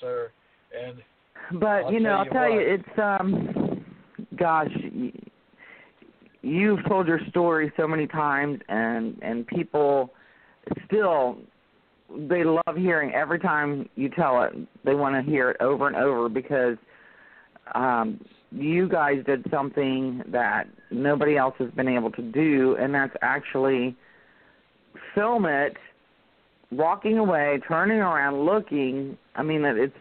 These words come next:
Speaker 2: just, um, you know, a lot of people to this day still believe that that is, is not a,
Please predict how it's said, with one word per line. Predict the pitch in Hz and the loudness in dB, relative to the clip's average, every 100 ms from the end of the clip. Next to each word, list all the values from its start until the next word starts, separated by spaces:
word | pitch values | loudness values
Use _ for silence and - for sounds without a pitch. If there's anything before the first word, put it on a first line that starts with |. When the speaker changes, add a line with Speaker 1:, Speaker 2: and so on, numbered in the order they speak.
| - | -2
Speaker 2:
just, | 170 160 - | -2 -2 -2
um, | 156 151 143 143 131 _ _ _ _ _ - _ 175 | 0 2 0 -4 -10 _ _ _ _ _ -20 _ -2
you | |
know, | 156 151 | 2 2
a | |
lot | 160 196 | 2 2
of | 214 | 0
people | 202 175 | -2 -2
to | 147 170 | -2 0
this | 160 151 | 0 0
day | 165 165 147 127 123 - - - _ _ _ _ - - - - | 0 0 0 -4 -8 -18 -20 -20 _ _ _ _ -18 -16 -16 -4
still | 180 175 | -2 2
believe | 170 175 180 151 135 | 2 4 4 2 2
that | 143 - | 0 0
that | 151 151 | -2 -2
is, | 139 131 113 135 | -4 -6 -2 -2
is | 147 | 0
not | 143 139 | 0 0
a, | 98 127 127 | 0 0 0